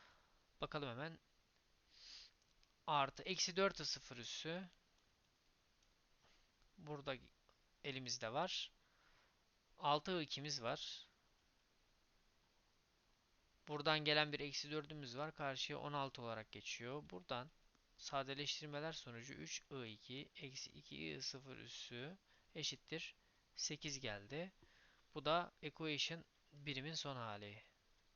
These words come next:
İkinci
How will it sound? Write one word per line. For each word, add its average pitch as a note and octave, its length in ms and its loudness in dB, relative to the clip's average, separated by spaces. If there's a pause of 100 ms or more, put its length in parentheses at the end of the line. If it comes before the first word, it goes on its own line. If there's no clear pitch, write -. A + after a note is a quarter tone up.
(1900)
İkinci F3 560 2